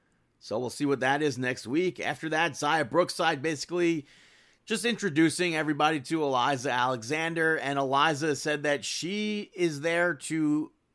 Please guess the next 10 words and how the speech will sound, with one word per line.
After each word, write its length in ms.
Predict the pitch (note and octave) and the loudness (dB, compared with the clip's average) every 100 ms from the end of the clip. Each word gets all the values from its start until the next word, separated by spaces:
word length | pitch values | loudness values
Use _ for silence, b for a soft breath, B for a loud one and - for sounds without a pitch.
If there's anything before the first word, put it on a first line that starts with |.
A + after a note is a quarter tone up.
| - _ - | -20 _ -20
back 480 | G2 B2+ C3 G3 | -10 -2 0 0
up 280 | A#3 A3+ D#3+ | 2 2 2
Zaya 320 | B2 F3 F#3+ | -4 0 0
Brookside, 500 | B2+ G#3+ - F#3+ D#3 | 0 -2 -2 -2 -2
but 120 | C#3+ C3+ | -2 -4
she's 180 | D#3+ | -4
also 280 | F3 F#3+ A3 | -2 0 0
there 180 | G3 G3+ | -2 -2
for 160 | - F#3+ | 0 0
herself. 540 | F3 G3 D#3+ F#2 - | 0 2 2 0 -6